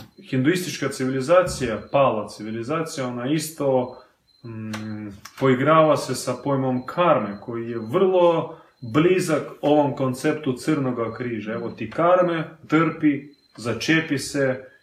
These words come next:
i ne diži glavu. I to je super za brahminsku kastu. Za one koji na vrhu.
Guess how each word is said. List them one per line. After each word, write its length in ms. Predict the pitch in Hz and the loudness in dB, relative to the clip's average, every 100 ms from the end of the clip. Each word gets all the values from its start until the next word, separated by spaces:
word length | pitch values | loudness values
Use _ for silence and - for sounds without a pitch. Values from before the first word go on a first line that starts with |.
| _ _ | _ _
i 340 | 131 123 123 120 | -2 0 0 2
ne 140 | 147 | 2
diži 340 | 135 127 123 | 2 0 -2
glavu. 460 | 113 110 98 92 - _ _ _ _ _ _ _ _ _ - | -2 -2 -4 -8 -16 _ _ _ _ _ _ _ _ _ -10
I 140 | 120 | 0
to 140 | 175 | 4
je 220 | 180 156 - - | 6 6 2 -6
super 840 | - - - - - 240 - 170 | -8 -8 -8 -10 -2 0 4 2
za 320 | 131 156 147 131 | 2 4 6 4
brahminsku 540 | 151 175 170 151 156 | 2 2 0 0 -2
kastu. 580 | 143 151 135 113 - 107 - _ _ _ _ _ _ _ _ _ _ _ _ _ | 0 2 2 2 -6 -16 -20 _ _ _ _ _ _ _ _ _ _ _ _ _
Za 200 | - 131 | 0 4
one 340 | 160 175 151 - | 6 6 4 2
koji 200 | 147 139 | 2 4
na 140 | 143 | 4
vrhu. 400 | 147 143 - - | 4 2 -2 -8